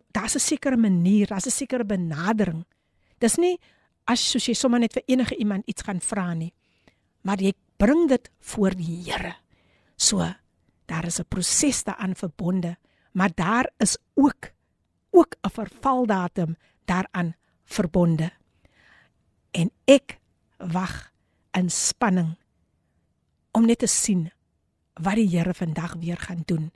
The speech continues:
vir u as luisteraar in Jesus naam. Ons gaan 'n, 'n advertensiebreekie kry en dan gaan ons luister na Moving Forward gesing deur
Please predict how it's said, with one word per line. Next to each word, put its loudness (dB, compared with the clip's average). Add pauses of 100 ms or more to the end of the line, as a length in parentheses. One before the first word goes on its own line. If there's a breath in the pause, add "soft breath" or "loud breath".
(440)
vir -6 (140)
u 8
as 0
luisteraar -4 (460)
in -4
Jesus -2
naam. -4 (460 soft breath)
Ons 2
gaan 4
'n, 4
'n -2
advertensiebreekie -2
kry 0
en -2
dan -4
gaan -4
ons -4
luister -6
na -4
Moving 2
Forward 2
gesing -2
deur -2